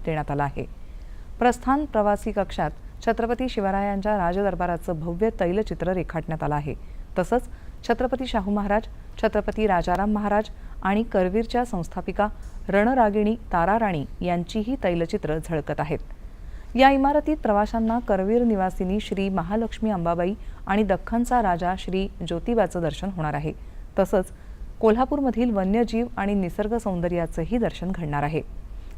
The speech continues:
हे विमानतळ कोल्हापूर जिल्ह्याच्या पर्यटन विकासात महत्त्वपूर्ण भूमिका बजावेल, असं मुख्यमंत्र्यांनी सांगितलं.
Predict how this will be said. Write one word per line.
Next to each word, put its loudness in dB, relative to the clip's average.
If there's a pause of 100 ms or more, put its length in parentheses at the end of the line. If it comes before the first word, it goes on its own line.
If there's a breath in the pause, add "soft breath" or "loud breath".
हे 6
विमानतळ 4
कोल्हापूर 0
जिल्ह्याच्या -2
पर्यटन -2
विकासात -4 (360 loud breath)
महत्त्वपूर्ण 2
भूमिका 0
बजावेल, 2 (360 loud breath)
असं 0
मुख्यमंत्र्यांनी 0
सांगितलं. -2